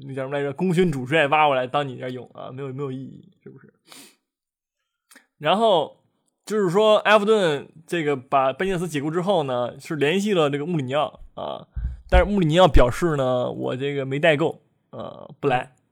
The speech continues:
Speaker 1: 现在好像是进，进决赛圈了，鲁尼跟兰帕德，
Speaker 2: 嗯。
Speaker 1: 他俩开始面试去了，准备。我觉得兰帕德还是适合的，鲁尼就，就拉倒吧。嗯。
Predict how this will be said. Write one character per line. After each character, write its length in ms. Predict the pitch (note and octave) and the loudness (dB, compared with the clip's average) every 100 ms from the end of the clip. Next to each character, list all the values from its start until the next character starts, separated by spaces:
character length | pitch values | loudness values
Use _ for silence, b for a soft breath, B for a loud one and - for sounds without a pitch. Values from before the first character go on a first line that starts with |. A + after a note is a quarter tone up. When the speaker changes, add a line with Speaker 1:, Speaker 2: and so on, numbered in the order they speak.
| _ | _
Speaker 1:
现 100 | E3 | -6
在 120 | E3+ | -4
好 160 | C#3 C3 | -2 -2
像 200 | D#3 D3 | -2 -4
是 240 | D#3 D3 | -4 -6
进， 300 | C3 - E3 | -8 -8 -8
进 300 | D3+ F3+ C3 | -2 -2 -2
决 100 | C#3+ | -4
赛 160 | C#3 C#3+ | -4 -2
圈 260 | C#3+ D3+ | 2 2
了， 160 | C#3+ - C3+ | 0 -6 -6
鲁 160 | C3+ | -6
尼 220 | C3 C3+ D#3+ | -4 -2 -2
跟 160 | E3+ | 0
兰 100 | D3+ | 0
帕 120 | D#3+ | 0
德， 220 | B2+ B2 C3 | 0 -2 -6
Speaker 2:
嗯。 80 | - b b b | -8 b b b
Speaker 1:
他 100 | - | 0
俩 100 | D3+ | 0
开 100 | C3+ | 2
始 80 | D3+ | 0
面 220 | D3 D#3+ | 0 0
试 160 | C3+ D#3 | 0 -2
去 80 | B2+ | -4
了， 80 | A2+ | -8
准 100 | F2 | -12
备。 200 | E2+ - b b b | -16 -18 b b b
我 100 | - | -12
觉 40 | C#3 | -6
得 60 | |
兰 100 | F3+ | -4
帕 120 | A#3 G#3+ | -2 -2
德 120 | F#3+ | -2
还 80 | D#3+ | -4
是 80 | |
适 160 | D3 D3+ | -6 -10
合 120 | A#2+ | -12
的， 60 | C3 | -10
鲁 180 | C3 B2 | -8 -6
尼 160 | C3+ | -6
就， 160 | F3 C#3+ | -6 -6
就 100 | C#3 | -6
拉 140 | D3 | -6
倒 80 | C#3 - | -6 -12
吧。 100 | - _ b b b b | -20 _ b b b b
嗯。 180 | - - | -20 -20